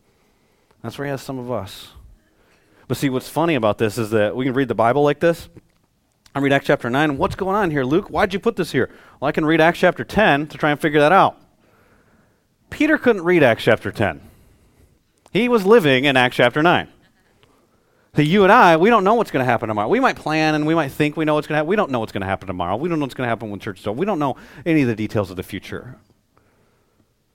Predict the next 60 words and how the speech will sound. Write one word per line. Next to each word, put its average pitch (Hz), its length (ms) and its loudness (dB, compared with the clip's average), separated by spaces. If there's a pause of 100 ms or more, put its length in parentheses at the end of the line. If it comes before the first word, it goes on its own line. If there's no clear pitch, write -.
(220)
But 135 100 -2
what 143 80 -2
we 135 100 2
can 285 220 0
do 202 100 0
is 120 100 -4
we 127 60 -6
can 127 120 -2
look 135 140 -6
back 131 180 -2
to - 60 -14
the 98 80 -10
past. - 680 -8 (680)
And - 80 -8
can't 233 120 -2
you 285 60 -2
look 294 100 -4
back 247 140 2
to 214 80 -6
the 156 80 -4
past 143 380 -2
and 139 80 -10
see 156 100 -6
how 151 100 2
God's 139 260 -2
had 156 180 0
you 170 100 -6
in 170 60 -4
a 151 60 -2
place 127 340 -4
before 120 340 -6
to 113 60 -6
prepare 117 260 -8
you 117 120 -2
for 117 140 -10
where 113 120 -6
you 117 120 -6
are 107 120 -4
now? 92 360 -10 (1200)
I, 147 320 -4
I - 20 0
just 170 160 -6
think 165 100 -4
about 147 200 0
it 113 60 -4
with 110 140 -6
jobs 110 340 -2
that 143 100 -4
I've 135 120 0
had. 147 380 -4
I 131 40 -2
look 147 120 -2
back 151 220 0
at 123 100 -6
jobs. 120 260 -2
I 143 120 -2
remember 170 320 -2
having 131 280 -2
certain 160 300 -8
jobs 139 340 -4